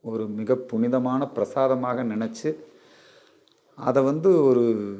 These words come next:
சமய உணர்வோட, ஆன்மீக உணர்வோட சம்பந்தப்பட்ட விஷயம். அதுல கலப்படம், அதுல வந்து, உம், ஒரு சதி, அதை வந்து நம்முடைய முதலமைச்சரே வெளிப்படுத்துறாரு,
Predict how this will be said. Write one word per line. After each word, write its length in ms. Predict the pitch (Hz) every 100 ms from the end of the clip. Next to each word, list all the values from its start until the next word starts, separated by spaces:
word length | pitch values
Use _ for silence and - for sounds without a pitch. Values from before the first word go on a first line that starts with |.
| 101 - _ _
சமய 520 | - 123 139 165 151
உணர்வோட, 500 | 131 127 120 120 123
ஆன்மீக 540 | 127 107 143 165 156
உணர்வோட 420 | 131 123 110 117
சம்பந்தப்பட்ட 600 | 120 117 107 104 101 104
விஷயம். 400 | 107 101 - 95 - - - - - _ _ _ _ -
அதுல 280 | 131 196
கலப்படம், 720 | 196 135 131 - 110 107 113 - - - _ _ _ _ _ _ _ _
அதுல 380 | 110 127 151 147
வந்து, 560 | 127 127 147 135 113 104 104 95 - _ _ _ _
உம், 800 | - 110 104 101 101 101 101 104
ஒரு 500 | 104 107 104 98 95 101 101
சதி, 680 | - 110 107 113 - - - _ _ - - - - - - - -
அதை 200 | 117 117
வந்து 220 | 123 165
நம்முடைய 680 | 139 127 117 120 165 131 113 113 - -
முதலமைச்சரே 540 | 117 139 156 156 151 160
வெளிப்படுத்துறாரு, 760 | 120 117 120 - 110 107 -